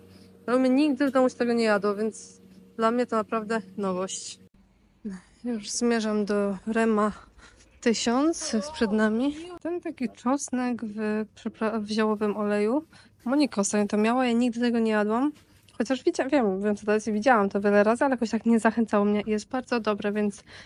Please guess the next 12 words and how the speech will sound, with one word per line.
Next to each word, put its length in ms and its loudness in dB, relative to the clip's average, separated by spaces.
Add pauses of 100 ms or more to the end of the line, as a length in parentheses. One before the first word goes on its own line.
(180)
teraz 400 0
mam 220 2
zamiar 320 2
robić 240 -4
sałatki 440 -2
do 100 0
pracy 360 -4
i 60 -2
dodawać 520 -4
to 180 -2
do 280 -2
sałatek. 720 -6